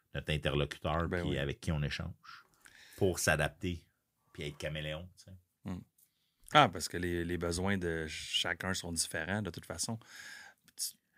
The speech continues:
Speaker 2: sais, je me souviens, Guy Boucher, il avait dit, la première fois qu'il avait pris en charge le Lightning de Tampa Bay, il avait dit,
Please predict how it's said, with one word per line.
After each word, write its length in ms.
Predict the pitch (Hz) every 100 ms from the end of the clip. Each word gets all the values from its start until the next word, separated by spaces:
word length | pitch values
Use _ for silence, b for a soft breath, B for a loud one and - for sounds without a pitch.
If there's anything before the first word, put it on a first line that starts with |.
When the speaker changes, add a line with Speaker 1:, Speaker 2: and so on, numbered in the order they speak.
| b b b _ -
Speaker 2:
sais, 160 | - 95
je 60 |
me 100 | 95
souviens, 300 | 90 104 104
Guy 220 | 101 104
Boucher, 500 | 98 95 - 123 117
il 140 | 113 107
avait 200 | 90 90
dit, 240 | 85 104
la 120 | 101
première 340 | 87 98 98 92
fois 100 | 113
qu'il 160 | 107
avait 680 | 87 85 82 82 82 82 82
pris 380 | 82 - 104 95
en 140 | 85 82
charge 440 | - 95 98 90
le 300 | 85 80 78
Lightning 360 | 80 85 92 92
de 80 |
Tampa 300 | 80 82 78
Bay, 160 | 80 92
il 60 | 85
avait 160 | 80
dit, 240 | 80 90